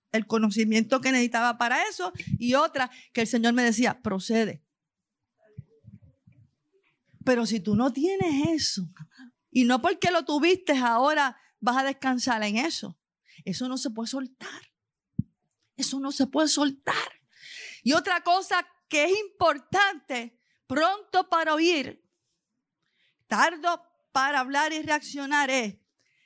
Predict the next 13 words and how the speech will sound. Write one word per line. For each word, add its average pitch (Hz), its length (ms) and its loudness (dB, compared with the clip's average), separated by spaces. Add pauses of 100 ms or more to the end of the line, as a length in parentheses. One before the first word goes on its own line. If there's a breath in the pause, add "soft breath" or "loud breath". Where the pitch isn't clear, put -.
(260)
que 285 140 2
ese 339 160 0
era 359 100 4
el 294 200 -2
tiempo 311 520 0
que 220 100 -4
me 208 160 0
daba 254 260 2
el 277 60 0
Espíritu 262 560 -4
Santo 262 560 -4
a 226 80 0
mí 233 320 2